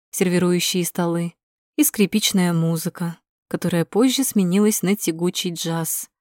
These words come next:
Я растерянно приняла бокал с шампанским у официанта и огляделась. Арку с цветами незаметно убрали,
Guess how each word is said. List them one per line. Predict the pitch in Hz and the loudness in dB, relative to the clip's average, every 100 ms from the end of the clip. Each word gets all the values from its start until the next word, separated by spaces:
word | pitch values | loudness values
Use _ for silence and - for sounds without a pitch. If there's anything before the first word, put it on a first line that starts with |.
| _ _ _ _ _ _ - | _ _ _ _ _ _ -2
Я | 180 | 2
растерянно | 175 - - 196 180 | 2 2 2 2 2
приняла | 170 180 175 170 | 0 0 0 0
бокал | 160 - 180 | 0 -2 -2
с | 170 | 0
шампанским | 180 165 180 220 - - 160 180 | -2 0 2 2 0 -4 -6 -2
у | 196 | 0
официанта | 208 226 - 185 156 151 160 - _ _ _ - | 0 -2 -4 -2 -2 -4 -8 -10 _ _ _ -2
и | 190 | 0
огляделась. | 208 247 208 165 160 - - _ _ _ _ - | 4 2 2 -4 -4 -6 -10 _ _ _ _ 0
Арку | 254 294 269 | 2 2 -2
с | |
цветами | - 208 208 233 240 | -2 -2 0 4 6
незаметно | 226 196 196 240 - 175 | 6 4 2 2 2 0
убрали, | 160 156 165 214 | 0 0 2 2